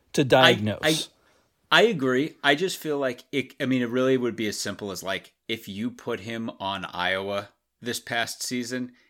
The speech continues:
Speaker 2: and he's working with Lucas Van Ness on the same defensive line, his numbers would have gone way up. Like, I mean, it just would have been,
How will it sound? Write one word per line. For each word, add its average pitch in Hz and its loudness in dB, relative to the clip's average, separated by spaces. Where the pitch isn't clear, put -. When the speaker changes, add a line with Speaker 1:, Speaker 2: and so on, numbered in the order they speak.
Speaker 2:
and 123 0
he's 120 0
working 127 0
with 113 -4
Lucas 101 -8
Van 98 -4
Ness 95 -6
on 95 -14
the 90 -12
same 90 -8
defensive 87 -10
line, 90 -8
his 131 -6
numbers 147 -4
would 113 -8
have 104 -8
gone 85 -8
way 64 -12
up. - -16
Like, 143 2
I 151 2
mean, 143 4
it 131 0
just - -4
would 120 -4
have 98 -6
been, 101 -4